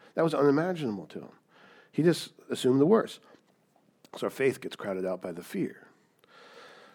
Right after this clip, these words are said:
Right? Instead of remembering the, that incredibly encouraging and uplifting picture he had just seen of the army of angels, all he could see was his impending death. So immediately what he did,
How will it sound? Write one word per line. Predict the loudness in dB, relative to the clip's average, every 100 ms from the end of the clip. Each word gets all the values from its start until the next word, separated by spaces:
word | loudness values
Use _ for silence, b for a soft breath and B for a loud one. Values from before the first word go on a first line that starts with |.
| B
Right? | -10 -6
Instead | 6 8
of | 8
remembering | 10 10 10 10
the, | 8 6 0
that | 0 0
incredibly | 0 -2 2 2
encouraging | 2 2 2 4 2
and | 2
uplifting | 0 0 0 0 0
picture | 0 0
he | 0
had | 0
just | 0 -2
seen | 2 4
of | 4
the | 4
army | 0 0
of | -2 0
angels, | 0 0 -2 -4
all | -2 2 2
he | 0
could | -4
see | -4
was | -2 -2
his | 0 -2
impending | -2 0 0 0 -2
death. | 0 2 2 0
So | 2 4
immediately | 4 4 4 4 2
what | 2
he | 0
did, | 0 0